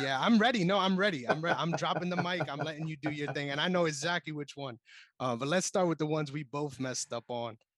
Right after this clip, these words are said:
Speaker 2: Yeah, man.
Speaker 1: Colts versus Bills. Um, this Colts team is looking invigorated, man. Wha-, what did you think about that game?
Speaker 2: I think this is why I hesitated when we, when we talked about it. Um, and I said last week that the Bills needed this game,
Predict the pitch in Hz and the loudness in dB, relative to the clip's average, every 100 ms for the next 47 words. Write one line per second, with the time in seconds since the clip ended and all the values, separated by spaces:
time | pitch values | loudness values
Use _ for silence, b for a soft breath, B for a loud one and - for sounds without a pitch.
0 | - 104 101 90 - _ _ _ - 131 | -2 0 0 -2 -6 _ _ _ -8 -4
1 | 151 - 156 151 165 139 165 180 131 98 | -4 -4 -4 -4 -6 -2 0 0 -2 -4
2 | - - 110 113 110 107 113 143 - 160 | -12 -12 -8 -4 -4 -4 -6 -8 -4 -4
3 | 147 - 165 156 151 123 139 139 139 131 | -2 -4 -2 0 -2 -2 -4 -4 -4 -2
4 | 139 135 131 127 127 120 104 113 117 120 | -2 -2 -2 -2 -4 -6 -8 -6 -4 -4
5 | 117 117 _ _ - 131 123 131 160 151 | -8 -12 _ _ -8 -4 -4 -2 -2 -2
6 | 160 160 139 135 135 131 123 113 110 - | -2 -2 -4 -4 -4 -6 -8 -10 -12 -14
7 | b b b b - 135 135 165 147 120 | b b b b -4 0 2 2 0 -2
8 | 123 120 113 104 123 131 101 107 90 80 | 0 2 2 2 0 -2 -2 -6 -6 -8
9 | 69 _ _ - 107 104 90 104 101 120 | -10 _ _ -4 -2 0 -2 -4 -4 -2
10 | 120 127 - 76 - - _ _ _ _ | -2 -2 -6 -6 -8 -12 _ _ _ _
11 | _ _ 104 98 95 95 92 90 104 _ | _ _ -6 -4 -2 -4 -6 -8 -14 _
12 | _ _ _ _ _ _ _ _ _ - | _ _ _ _ _ _ _ _ _ -4
13 | 120 120 - - 160 151 113 117 117 110 | -2 -2 -4 2 4 4 4 2 0 -6
14 | 101 92 92 92 101 95 95 95 95 92 | -2 -2 -4 -2 -2 -2 -10 -10 -12 -12
15 | 95 95 95 | -8 -8 -8